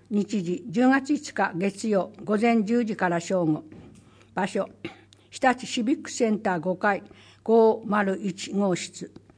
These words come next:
問い合わせ、県不動産鑑定士協会。電話、ゼロ二九二四六の一二二二。無料税務相談。日時、十月七日、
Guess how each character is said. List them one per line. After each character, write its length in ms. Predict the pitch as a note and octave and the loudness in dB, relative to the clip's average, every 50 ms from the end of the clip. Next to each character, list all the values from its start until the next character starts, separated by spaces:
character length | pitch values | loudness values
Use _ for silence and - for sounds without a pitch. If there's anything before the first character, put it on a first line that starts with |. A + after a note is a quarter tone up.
| _ _ _ _ _ _ _ _ | _ _ _ _ _ _ _ _
問 160 | - B3 A#3 | 2 4 4
い 60 | A3+ | 6
合 60 | A3 | 6
わ 100 | G#3 G3+ | 4 2
せ、 280 | G3+ - G#3 F#3+ - - - - - - | 2 0 -2 -4 -4 -6 -14 -8 -2 0
県 280 | A#3 A#3 A3+ A3+ - | 2 2 2 2 0
不 140 | - A#3 A3+ | -2 0 2
動 260 | G3 A#3+ A#3+ A#3 A3 | 4 6 6 6 4
産 420 | A3 A3 - - G#3+ G3 G3 G3 - | 2 -2 -2 0 0 2 0 -2 -2
鑑 240 | - A3+ A#3 A#3+ A#3+ | 0 2 2 2 2
定 320 | - - A#3+ A3+ G#3+ G3+ | 0 0 2 2 2 2
士 220 | G#3 - B3+ A#3 - | 0 -4 -6 -6 -4
協 260 | - G#3+ G3 F3+ F#3+ | -2 -2 0 0 0
会。 260 | - E3 D3+ - - - - - _ _ _ _ _ | -2 -6 -6 -6 -10 -18 -20 -20 _ _ _ _ _
電 220 | - G#3+ G#3+ G3+ | 2 4 4 4
話、 220 | F#3+ F#3 F3 - - - - - _ | 4 4 2 0 -2 -6 -16 -10 _
ゼ 160 | - G#3 A3+ | -2 0 2
ロ 100 | A#3+ A#3+ | 4 4
二 260 | A#3 A#3 A3+ G#3+ G#3 - | 4 4 4 2 0 -2
九 340 | - - G3+ F3+ F3+ - - - - - | -4 -4 -4 -4 -4 -6 -10 -18 -8 -2
二 320 | G#3+ A3 B3 B3 A#3+ A#3 | 2 4 4 4 4 4
四 260 | A3 A3 G#3+ G3+ F#3+ F3+ | 4 4 4 4 4 4
六 260 | G3+ G3 G3+ - F3 | 2 2 2 0 2
の 280 | F3+ E3+ D#3+ - - - - | 2 2 0 0 -6 -10 -8
一 340 | G3 G#3 G3 - - - - | -8 -8 -8 -8 -12 -8 -4
二 280 | G3+ G#3+ G#3+ F#3+ - - | -2 0 0 0 0 0
二 300 | F#3 G3+ G3+ F#3 F3+ F#3 | 0 0 0 0 0 0
二。 300 | F3+ F3 E3+ D#3 - - - - - - - _ _ _ _ _ _ _ _ _ _ _ _ _ _ _ _ _ _ _ - - _ _ _ - - - - - - - - - - - - | 2 0 0 0 -2 -6 -18 -20 -20 -20 -20 _ _ _ _ _ _ _ _ _ _ _ _ _ _ _ _ _ _ _ -20 -20 _ _ _ -20 -20 -20 -20 -20 -20 -20 -20 -20 -18 -4 0
無 160 | G#3+ A3 A#3 | 4 4 6
料 240 | A3 C#4 C#4+ C#4 C#4 | 6 8 6 6 6
税 280 | A3 G#3+ B3 B3 A#3+ A#3+ | 6 4 4 6 6 6
務 140 | B3 B3 | 6 4
相 280 | A#3+ A#3+ C4 G#3+ G3+ F#3 | 4 4 4 4 4 4
談。 240 | D#3+ F3+ E3 E3 E3 - - - - - - - - _ _ _ _ - | 2 0 -2 -4 -6 -10 -18 -20 -20 -20 -20 -20 -20 _ _ _ _ -2
日 340 | G3+ G3+ G#3+ G#3 - A3+ F#3+ | 0 0 0 0 0 -4 -2
時、 220 | F#3+ F#3+ G#3 - - | -2 -4 -6 -6 -6
十 160 | E3 A#3+ B3 C4+ | 0 2 4 6
月 260 | C#4 C4+ C4+ C#4 B3+ | 6 6 4 4 2
七 240 | A#3+ A#3+ A#3+ A#3 A3+ | 4 4 2 2 0
日、 220 | - - - | -2 -4 -4